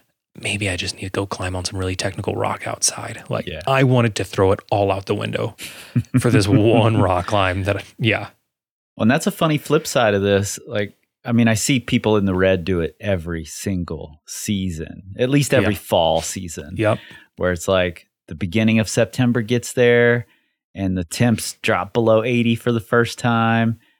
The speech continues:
Speaker 2: And you're like, "It's on. The
Speaker 1: Mm-hmm.
Speaker 2: season is here." And then three weeks later, it's back to a hundred and five.
Speaker 1: Yeah.
Speaker 2: You know, but in those three weeks, you've been like,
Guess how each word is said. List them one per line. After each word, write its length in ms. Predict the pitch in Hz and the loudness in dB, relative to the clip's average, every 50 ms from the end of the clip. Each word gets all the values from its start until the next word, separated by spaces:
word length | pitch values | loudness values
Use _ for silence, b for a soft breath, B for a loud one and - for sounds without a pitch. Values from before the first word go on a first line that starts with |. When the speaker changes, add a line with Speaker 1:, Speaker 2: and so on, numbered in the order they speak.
| _ _ - | _ _ -6
Speaker 2:
And 120 | 95 95 | -4 -2
you're 140 | 95 92 92 | -2 -2 -2
like, 360 | 87 87 85 82 82 80 - _ _ | -2 -2 -2 -2 -2 -4 -8 _ _
"It's 360 | - 80 104 92 82 - - - - | -8 -6 -6 -6 -6 -8 -10 -12 -6
on. 640 | - 107 107 117 123 120 113 107 101 92 85 80 78 | -2 2 4 4 6 6 6 4 4 2 2 2 2
The 80 | 131 | 2
Speaker 1:
Mm-hmm. 180 | 113 101 117 117 120 123 127 | 2 4 2 0 0 2 2
Speaker 2:
season 320 | 123 123 120 110 107 101 92 | 4 4 4 4 2 2 0
is 200 | 85 82 - - | -2 -4 -6 -8
here." 760 | - - 135 147 160 139 123 110 101 95 90 85 78 82 85 B B B B B B B | -4 0 0 2 4 4 4 4 4 4 4 2 0 -4 -10 B B B B B B B
And 160 | B 98 95 90 | B -2 0 0
then 260 | 90 87 90 87 80 - | 0 0 -2 -2 -4 -6
three 300 | - 104 98 101 104 104 | -6 -4 -2 0 0 2
weeks 280 | 104 101 101 92 - - | 2 0 0 -2 -2 0
later, 280 | 104 101 98 92 90 90 | 0 2 2 2 0 -2
it's 160 | 90 - - | -4 -6 -4
back 300 | - 95 85 82 85 - | -2 -2 -2 -2 -2 -4
to 120 | - 92 | -4 -4
a 40 | 87 | -4
hundred 320 | 80 - 85 85 82 78 | -2 -4 -6 -6 -6 -8
and 100 | 78 78 | -10 -8
five. 420 | - - - - - - - - - _ _ _ _ _ | -8 -8 -8 -8 -10 -18 -18 -20 -20 _ _ _ _ _
Speaker 1:
Yeah. 220 | - 107 95 - - - - - | -4 -4 -4 -4 -10 -16 -18 -16
Speaker 2:
You 140 | - 90 82 | -12 -10 -8
know, 200 | 82 85 85 85 - | -6 -6 -6 -4 -2
but 120 | 107 101 | 0 2
in 120 | 104 104 | 4 4
those 240 | 104 107 107 104 - | 4 4 2 0 0
three 220 | - 120 120 117 110 | 0 2 2 2 4
weeks, 540 | 113 139 147 127 113 104 - - - - - _ _ - | 2 2 2 2 0 -2 -4 -12 -12 -14 -16 _ _ -10
you've 180 | 95 90 82 | -8 -8 -6
been 160 | 90 92 87 | -4 -4 -4
like, 360 | 85 80 78 78 76 - - | -4 -4 -6 -6 -8 -10 -16